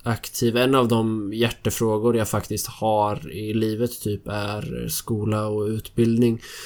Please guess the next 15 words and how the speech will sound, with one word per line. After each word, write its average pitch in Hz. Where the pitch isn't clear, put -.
Och 110
jag 107
är 117
redan 113
jättekritisk 113
mot 110
vårt 110
skolsystem 110
som 107
det 104
ser 101
ut -
idag 104
i 110
världen. 107